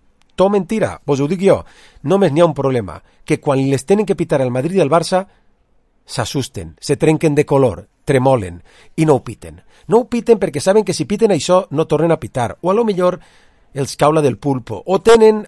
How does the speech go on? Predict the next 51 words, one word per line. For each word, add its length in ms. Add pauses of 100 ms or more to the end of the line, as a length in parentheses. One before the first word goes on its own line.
a 120
tota 580
la 520
premsa 840
del 160
movimiento 640
donant-ne 480
pel 320
sac 300
i 20
per 160
les 160
quatre 340
cares. 380 (260)
Lo 140
que 100
és 80
més 180
fàcil, 420 (440)
no 160
la 140
pite. 380 (140)
Quin 200
problema 300
n'hi 140
ha? 120 (380)
Que 120
després 460
torna 320
a 60
passar 260 (380)
en 120
un 100
altre 220
camp, 240
en 80
un 140
altre 180
equip, 240
en 80
un 80
altre 220
rival. 280
I 120
ahí 180
sí 140
que 100
mos 160
fem 140
els 100
valents. 380